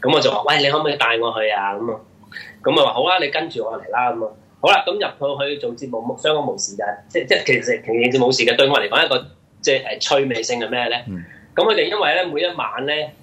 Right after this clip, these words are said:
Speaker 1: 佢哋即係當其時啲 live 節目咧要揀歌㗎嘛。噉啊，當其時梗係會睇到佢哋大家喺度雙方坐喺度，喂，我哋一陣間揀邊扎歌，
Speaker 2: 嗯。
Speaker 1: 唱邊扎歌。噉啊，跟住咧，我見到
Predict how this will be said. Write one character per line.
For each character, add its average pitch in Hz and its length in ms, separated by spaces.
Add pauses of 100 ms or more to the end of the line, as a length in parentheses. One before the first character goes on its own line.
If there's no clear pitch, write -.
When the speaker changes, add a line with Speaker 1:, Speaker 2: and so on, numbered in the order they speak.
(160)
Speaker 1:
佢 143 100
哋 131 200
即 - 140
係 151 140
當 170 220
其 107 120
時 - 160
啲 143 120
live 147 260
節 120 120
目 113 140
咧 135 100
要 123 60
揀 120 320
歌 131 100
㗎 117 260
嘛。 - 120 (160)
噉 165 140
啊， 170 60
當 185 140
其 107 80
時 - 200
梗 147 100
係 151 100
會 123 180
睇 123 200
到 117 80
佢 127 100
哋 107 100
大 104 180
家 135 180
喺 127 100
度 101 220
雙 143 280
方 135 120
坐 117 220
喺 113 140
度， 98 160
喂， - 200
我 123 80
哋 120 40
一 135 60
陣 139 140
間 143 380 (380)
揀 104 220
邊 139 140
扎 - 240
歌， 139 260 (140)
Speaker 2:
嗯。 104 140
Speaker 1:
唱 117 220
邊 139 160
扎 104 260
歌。 131 80 (640)
噉 143 200
啊， 113 160 (160)
跟 160 220
住 123 120
咧， 139 140
我 117 140
見 117 140
到 127 100